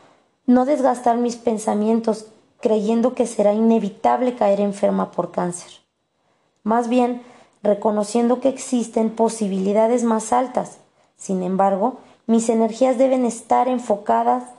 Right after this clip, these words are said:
en los cuidados para reducir estos riesgos. Igualmente que con el estrés,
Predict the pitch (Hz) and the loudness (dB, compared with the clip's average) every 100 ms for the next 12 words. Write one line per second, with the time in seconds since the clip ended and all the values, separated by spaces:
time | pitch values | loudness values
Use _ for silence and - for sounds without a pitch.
0 | _ _ - 247 226 226 226 220 254 269 | _ _ -2 0 0 0 0 2 2 2
1 | 240 - 190 180 180 180 180 - 190 180 | -2 -2 0 0 2 0 -2 -4 -4 -4
2 | 180 180 165 175 165 156 143 - _ _ | -4 -6 -2 -2 -2 -4 -16 -20 _ _
3 | _ _ _ _ _ _ _ _ _ _ | _ _ _ _ _ _ _ _ _ _
4 | _ _ _ _ _ - 254 269 311 302 | _ _ _ _ _ 0 2 4 2 0
5 | 262 262 262 262 233 - 202 190 185 - | 0 0 -2 0 -4 -2 -2 -2 -4 -2
6 | 214 254 - | 0 0 -2